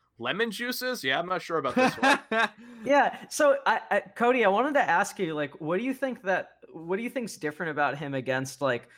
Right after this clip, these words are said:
Speaker 3: those familiar Foxes versus, like, Azel, for instance? Like, what, like, how, they, how do they, what's the difference in how they play it, which make it,
Speaker 2: He
Speaker 3: make
Speaker 2: has
Speaker 3: them
Speaker 2: some kind of
Speaker 3: scarier?
Speaker 2: convoluted, like, mental block going on right now that I don't know if I wanna completely go into,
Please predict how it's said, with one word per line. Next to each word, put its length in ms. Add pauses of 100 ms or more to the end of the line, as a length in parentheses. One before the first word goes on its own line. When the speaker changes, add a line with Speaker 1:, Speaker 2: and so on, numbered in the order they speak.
(180)
Speaker 3:
those 280
familiar 800
Foxes 560
versus, 420
like, 320
Azel, 600 (180)
for 160
instance? 680 (240)
Like, 100
what, 340
like, 200
how, 120
they, 140
how 160
do 60
they, 220 (100)
what's 160
the 80
difference 320
in 80
how 140
they 120
play 300
it, 140
which 220
make 220
it, 140 (220)
Speaker 2:
He 220
Speaker 3:
make 120
Speaker 2:
has 160
Speaker 3:
them 80
Speaker 2:
some 140
kind 200
of 60
Speaker 3:
scarier? 140
Speaker 2:
convoluted, 640
like, 180
mental 560
block 380
going 300
on 140
right 240
now 360
that 200
I 120
don't 180
know 100
if 80
I 60
wanna 220
completely 580
go 220
into, 420